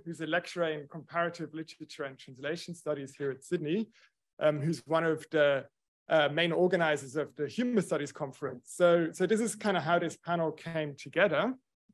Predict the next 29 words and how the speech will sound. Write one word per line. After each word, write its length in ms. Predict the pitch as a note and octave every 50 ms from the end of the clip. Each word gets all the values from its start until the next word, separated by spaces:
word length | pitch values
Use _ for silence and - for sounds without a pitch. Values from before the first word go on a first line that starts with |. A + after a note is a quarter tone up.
| _ _ _ _ _ _ _ _ _ _ _
Um, 460 | F3 E3 E3+ F3+ F3+ F3+ F3+ F3 F3 F3 _ _ _ _ _ _ _ _ _ _ _ _
now, 460 | F3 F#3+ G3 G3 G3+ G#3 G#3+ G#3 G#3 - - - _ _ _ _ _ _ _ _ _ _ _ _ _ _ _ _ _ _ _ _ _ _
this 180 | - A#3+ A#3 -
panel 420 | - - A#3+ A#3+ A#3 A#3+ A3 G#3
is 180 | G3+ F#3+ F#3 -
about 520 | F3+ E3+ - F3 E3+ E3+ E3 E3 E3 D#3+ - - _ - _
the 180 | D#3+ D#3 D3 D#3 - -
datafication 1120 | E3+ E3+ F#3 F#3 F#3 E3+ F3+ - E3+ E3+ - D#3 D#3 F3 F3 - - - E3+ D#3+ - - _
and 260 | D#3 D3 C#3 C3+ C3 - _ _ _ _ _
digitalization 1120 | G3 G3+ G3 G#3+ G3 - F3 F3 E3 D#3+ D3 C#3+ D3 D3 D#3+ D#3 - - - - C#3+ C3+ D3
of 120 | C#3 -
humor, 440 | - - E3+ F3 G#3 A#3 C4+ C#4 C4+ -
a 120 | D#3+ D3
subject 520 | - - - D#3 D#3 D3+ D#3+ D3+ D3+ -
that 180 | D3+ C#3 C#3 -
both 200 | D3 D3 C#3+ -
Ben 160 | - D3 D3 D3
and 120 | C#3+ C#3+
I 300 | C#3+ C#3+ C#3+ C#3+ D3 C#3+ - _ _ _ _ _ _
kind 140 | D#3+ C#3 C3+
of 140 | B2+ C#3
have 180 | - D#3 - _
been 100 | D3+ C#3+
researching 600 | C#3 D#3+ F#3 F3 - - F3+ F3+ F3 - - E3
for 200 | D3 - - C3+
a 40 | C3
while. 420 | B2+ B2+ C#3+ E3 F#3+ A3 A#3+ A3+ - _ _ _ _ _ _ _ _ _ _ _ _ _ -
And, 340 | F3+ F#3 F3+ F3+ E3+ - - -
um, 440 | F#3 F3+ F3 E3+ E3+ E3 D#3 E3